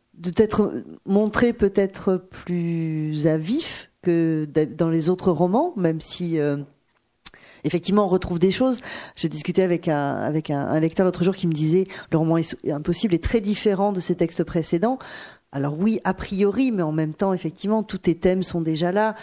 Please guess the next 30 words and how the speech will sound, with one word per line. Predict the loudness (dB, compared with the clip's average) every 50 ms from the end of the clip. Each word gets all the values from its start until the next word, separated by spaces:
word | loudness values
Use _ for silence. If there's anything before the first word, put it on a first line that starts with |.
| -16 -8 -6
Les | -6 -6 -6
oubliés | -8 -6 -4 -4 -4
de | -2 -4
l'histoire, | -8 -8 -8 -8 0 2 2 2 4
la | 2 0
domination | 0 0 -2 0 -2 -2 -4 -4 -6 -8 -6
sociale, | -6 -6 -6 -2 0 0 0 0
enfin | -4 -6 -10 -10 -10
voilà, | -8 -8 -8
on, | -8 -8 -8 -8
on | -8 -6 -4
retrouve | -6 -6 -4 -4 -4 -2
les | -2
choses | -2 0 -2 -4 -4
qui | -6 -6
te | -6
portent | -4 -2 -2 -4 -4 -6 -6
beaucoup, | -6 -6 -6 -4 -8 -8 -8 -8 -14 -20 -16 -6 -4
et | -4
un | 0
rapport | 0 -2 0 0 -2 0
de | 0
l'homme | 2 2 2 2 2 0
à | -2
l'histoire | -4 -4 -8 -4 0 0 0 0 0
aussi. | -4 -4 -4 -4 -4 -4 -6 -6 -12 -16 -16 -16 -16 -18 -12 -4 -2
Euh, | -2 0 -2 -2 -4 -8 -8 -10 -10 -14 _ _ _ -2
est-ce | -2 -2 -2 -4
que... | -4 -2 0
Euh, | 2 2 4 4 4 4 2 2 2 0 0 -2 -4 -4 -4 -6